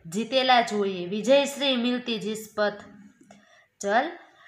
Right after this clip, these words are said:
એટલે જે રસ્તા ઉપર તું ચાલ એના ઉપર તને વિજય જ મળે. ડગર વહી આસાન કી, આપણા જે ડગલાઓ છે, જે આપણે કોઈની રાહ જોવી નથી પડતી, એ બધું શું થઈ જાય છે? આપણા માટે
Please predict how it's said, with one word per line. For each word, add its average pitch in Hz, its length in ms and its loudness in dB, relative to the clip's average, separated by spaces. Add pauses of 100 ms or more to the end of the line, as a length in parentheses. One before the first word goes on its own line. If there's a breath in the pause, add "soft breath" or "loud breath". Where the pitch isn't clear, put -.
(160 loud breath)
એટલે 185 160 -8
જે 208 220 -2
રસ્તા 262 360 2
ઉપર 262 280 2
તું 254 160 -2
ચાલ 214 320 2
એના 196 340 0
ઉપર 208 240 0
તને 208 460 -4
વિજય 220 580 0
જ 202 80 -8
મળે. 180 400 -6 (320 loud breath)
ડગર 240 360 2
વહી 214 340 0
આસાન 185 520 -4
કી, 185 120 -8
આપણા 190 260 -2
જે 202 180 -4
ડગલાઓ 226 520 2
છે, 196 460 -8 (280 loud breath)
જે 202 120 -4
આપણે 196 180 -2
કોઈની 208 340 -6
રાહ 202 280 2
જોવી 226 280 0
નથી 220 240 -4
પડતી, 196 400 -4
એ 190 40 -6
બધું 190 300 -4
શું 254 180 -6
થઈ 240 180 -2
જાય 220 240 -2
છે? 220 120 -6
આપણા 208 300 4
માટે 196 420 -2